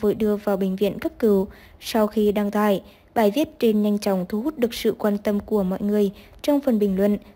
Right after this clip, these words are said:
nhiều bạn bè, nghệ sĩ và người hâm mộ gửi lời hỏi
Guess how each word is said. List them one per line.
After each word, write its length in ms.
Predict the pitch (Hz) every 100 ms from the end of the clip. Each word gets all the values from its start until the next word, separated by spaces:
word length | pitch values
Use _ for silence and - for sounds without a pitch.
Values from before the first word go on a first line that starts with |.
| -
nhiều 140 | 220
bạn 200 | 214 202
bè, 280 | 208 208 196 202
nghệ 160 | 208 190
sĩ 300 | - - 311 - -
và 100 | 233
người 260 | 202 202 196
hâm 140 | 190
mộ 240 | 190 202 202 - -
gửi 120 | 240
lời 160 | 208 208
hỏi 160 | 202